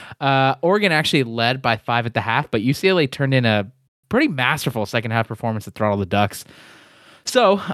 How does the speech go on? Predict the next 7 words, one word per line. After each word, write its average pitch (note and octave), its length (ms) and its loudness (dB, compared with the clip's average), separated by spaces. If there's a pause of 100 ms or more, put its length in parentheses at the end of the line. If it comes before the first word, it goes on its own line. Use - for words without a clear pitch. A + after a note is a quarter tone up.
uh, F3+ 240 4
Oregon G#3 300 2
probably C#3 480 0
just E3 220 -2
had C3+ 180 0
its G#2+ 160 -8
tournament B2+ 460 0